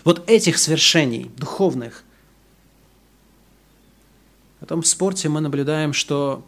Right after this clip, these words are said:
побеждают очень часто не самые способные, а самые выносливые. Знаете это? Есть люди,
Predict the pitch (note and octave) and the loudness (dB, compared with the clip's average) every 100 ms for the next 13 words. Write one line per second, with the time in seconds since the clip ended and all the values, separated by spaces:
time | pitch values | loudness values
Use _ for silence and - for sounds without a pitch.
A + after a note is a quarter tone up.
0 | - C#3 D3 C#3 F3+ D3+ D3 C#3+ C#3 - | -10 -4 -4 -2 -2 -2 -4 -4 -6 -6
1 | D#3 - - C3 C#3 C#3+ C#3 G#3+ G3+ D#3 | -6 -6 -6 -8 -6 -4 -4 -4 -2 -2
2 | C#3 - C#3 - B2+ A#2 B2+ C3+ - - | -2 -4 -6 -4 -6 -8 -10 -14 -18 -20
3 | _ _ - - E3+ E3 C#3 C3 C#3 C3+ | _ _ -10 -4 -2 -2 -4 -6 -6 -6
4 | - B2 B2 C3+ - _ _ _ _ _ | -6 -8 -12 -16 -20 _ _ _ _ _
5 | _ _ _ _ _ _ _ _ _ _ | _ _ _ _ _ _ _ _ _ _
6 | _ _ - D#3 F3 E3 B2+ - C3 _ | _ _ -14 -8 -8 -8 -12 -16 -20 _
7 | _ _ _ _ _ _ _ _ _ _ | _ _ _ _ _ _ _ _ _ _
8 | _ _ _ _ _ _ - C3+ F#3 A#3 | _ _ _ _ _ _ -6 -2 0 0
9 | F#3 C3 C3+ | 0 -2 -4